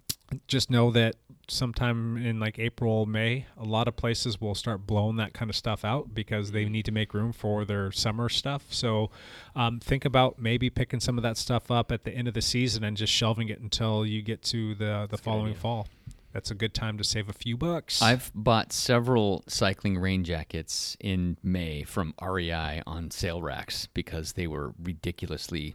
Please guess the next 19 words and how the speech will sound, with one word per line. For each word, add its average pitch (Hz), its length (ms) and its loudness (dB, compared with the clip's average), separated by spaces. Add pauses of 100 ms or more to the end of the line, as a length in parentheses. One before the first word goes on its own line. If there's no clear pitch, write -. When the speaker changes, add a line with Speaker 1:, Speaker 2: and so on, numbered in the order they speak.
Speaker 1:
Oh, 127 80 6
yeah. 143 140 4
Speaker 3:
cheap. - 400 -2 (260)
Yeah. 76 200 -2 (120)
Speaker 2:
Nice. 90 400 -12 (300)
Speaker 3:
So. - 300 -8 (920)
Speaker 1:
I 117 120 -6
think - 220 -6
I 113 60 4
did 107 160 0
the 110 60 -6
same 110 280 -2
thing 110 240 -4
at 107 100 -6
<laughs> - 100 0
R 151 120 2
E 123 120 4
I, 127 140 4
like, 110 160 -2